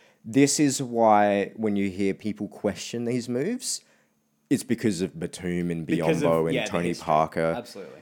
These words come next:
Speaker 1: You know, it's, and, uh, Hornets, I'm, I'm, I'm happy to see them there. Keep an eye on them. I think LaMelo and Terry Rozier are gonna be the reason they make the playoffs. I think that's very easily said.
Speaker 2: I think Gordon Hayward, honestly, he's played so well.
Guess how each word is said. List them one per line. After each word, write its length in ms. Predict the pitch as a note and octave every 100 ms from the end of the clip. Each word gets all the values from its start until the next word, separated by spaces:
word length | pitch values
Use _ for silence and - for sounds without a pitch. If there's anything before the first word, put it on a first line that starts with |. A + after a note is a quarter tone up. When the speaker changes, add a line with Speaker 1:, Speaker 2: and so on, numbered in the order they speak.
| _
Speaker 1:
You 100 | -
know, 100 | E2+ D#2+
it's, 520 | D#2 G2+ - - - _ _ _ -
and, 200 | A2+ G#2+
uh, 220 | G#2 G2+ E2+ - _ _ - - -
Hornets, 400 | C#3 D#3 D3 C#3+
I'm, 100 | A#2
I'm, 240 | G#2 G#2+ -
I'm 100 | G#2
happy 260 | A2+ A2+
to 80 | G#2
see 200 | - G#2
them 200 | F#2+ F#2
there. 400 | F2+ F2 F2 E2 _ _ -
Keep 200 | C#3 C3+
an 80 |
eye 240 | - F#2+ F#2+
on 80 | F#2+
them. 180 | F#2 -
I 80 | A2
think 260 | B2+ B2+
LaMelo 600 | C3 B2 A2+ A2 G#2+ A2 G2
and 100 | F#2+
Terry 220 | G#2+ G2
Rozier 720 | F#2+ F2+ D#2+ E2+ F2 E2+ E2+ - _ -
are 60 | G2+
gonna 180 | F2+ F2+
be 80 | F2
the 100 | F2
reason 340 | E2+ D#2+ E2
they 100 | E2+
make 180 | D#2 D#2
the 60 |
playoffs. 440 | E2 E2+ G2 A2 -
I 40 |
think 160 | F#2 D#2+
that's 180 | E2 -
very 300 | F2+ E2 E2
easily 420 | E2+ D#2+ E2 D#2+
said. 380 | - E2 G#2+ C#3
Speaker 2:
I 140 | B2+ B2+
think 160 | C#3+
Gordon 260 | C3 B2 G#2
Hayward, 260 | G#2 G#2 G2+ F#2+
honestly, 400 | C#3 B2+ A#2+ A2
he's 200 | B2 C#3
played 280 | D3 A#2 G2+
so 380 | - - G#2+ G2+
well. 380 | F#2 F#2+ B2+